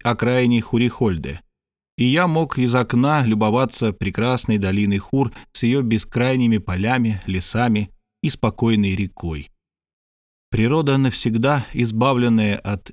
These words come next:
изгородей, телефонных столбов и опор электролиний, которые так уродуют ее в вашу эпоху, была прекрасна как никогда.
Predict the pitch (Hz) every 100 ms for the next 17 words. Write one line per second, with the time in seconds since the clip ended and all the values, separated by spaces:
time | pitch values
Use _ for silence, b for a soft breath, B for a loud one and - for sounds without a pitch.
0 | - 165 170 139 131 127 117 107 90 -
1 | 120 123 156 139 120 - 123 117 113 147
2 | 151 - 101 104 - 143 123 - - 131
3 | 143 131 139 120 127 160 151 139 110 B
4 | - 117 110 123 120 113 135 151 - 135
5 | 135 123 120 113 113 113 110 104 113 107
6 | 117 104 117 110 110 90 - _ _ 113
7 | 135 160 - - 101 - 113 123 - 110
8 | 101 101 98 90 85 85 78 76